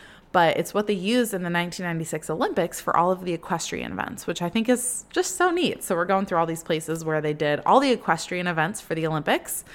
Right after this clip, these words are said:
when they had them in Atlanta. Um, and when we pulled in, when I parked the car, the temperature outside was thirty-one degrees, and the feels like temperature, 'cause of that darn cold humidity, was twenty-two.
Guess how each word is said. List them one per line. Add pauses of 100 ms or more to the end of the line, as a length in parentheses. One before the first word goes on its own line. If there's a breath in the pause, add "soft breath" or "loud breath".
(240 loud breath)
when
they
had
them
in
Atlanta. (360 loud breath)
Um,
and
when
we
pulled
in,
when
I
parked
the
car, (340 loud breath)
the
temperature
outside
was
thirty-one
degrees, (240 loud breath)
and
the
feels
like
temperature,
'cause
of
that
darn
cold
humidity, (240 loud breath)
was
twenty-two.